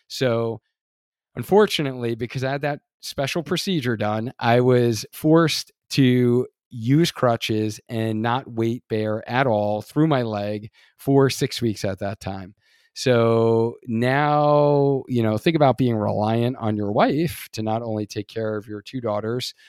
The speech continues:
under the age of five, but now she had to take care of me, right? So I felt like an invalid. And, um, during that time,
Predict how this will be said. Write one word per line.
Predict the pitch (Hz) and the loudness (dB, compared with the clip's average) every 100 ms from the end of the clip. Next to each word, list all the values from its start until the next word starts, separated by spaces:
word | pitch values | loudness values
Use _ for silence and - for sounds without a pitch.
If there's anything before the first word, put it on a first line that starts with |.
| _ | _
under | - 117 120 | -4 0 2
the | 113 113 | 2 2
age | 123 | 2
of | 135 | 0
five, | - 98 98 127 151 _ _ _ | 0 -2 -2 -4 -6 _ _ _
but | 127 | -2
now | 123 117 113 113 | -2 0 2 2
she | 120 123 | 2 0
had | 113 | 0
to | |
take | 117 | -2
care | - 107 | 0 0
of | 107 | 0
me, | 98 76 _ - _ | -4 -10 _ -20 _
right? | 101 110 113 - _ _ _ _ _ - | 0 2 2 -2 _ _ _ _ _ -14
So | - 120 | -4 -2
I | |
felt | 120 151 139 | 2 2 2
like | 139 | 0
an | 135 | 0
invalid. | 110 104 104 139 _ _ _ | -2 -4 -6 -6 _ _ _
And, | 113 113 113 113 117 113 110 117 117 | -2 0 2 0 0 -2 -6 -8 -4
um, | 110 110 | -2 -2
during | 117 139 151 | 2 2 4
that | 143 - | 2 0
time, | 151 175 135 120 135 | 0 2 0 0 -4